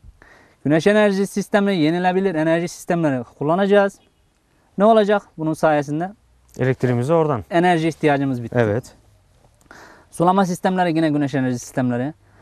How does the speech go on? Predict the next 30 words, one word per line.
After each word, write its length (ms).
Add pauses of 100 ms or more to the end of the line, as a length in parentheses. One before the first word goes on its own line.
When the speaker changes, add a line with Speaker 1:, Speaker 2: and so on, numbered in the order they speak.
(140)
Speaker 1:
Ne 60
oldu? 200
Çiftçilik. 460 (840)
Bak 220
sıfır 480
bir 40
maliyetle 800
iddia 380
ediyorum 260
on 160
senenin 340
içerisinde 340
olacak 300 (100)
bu. 100 (420)
Barkod 280
sistemi 440
gibi 200
yabancı 360
maddeyi 380
bulacak. 320
İlaca 300
bile 140
gerek 300
yok. 160 (420)
Speaker 2:
Değil 140
mi? 80 (580)
Speaker 1:
Bulacak. 500 (300)
Yabancı 380
maddeleri 480
temizleyecek. 760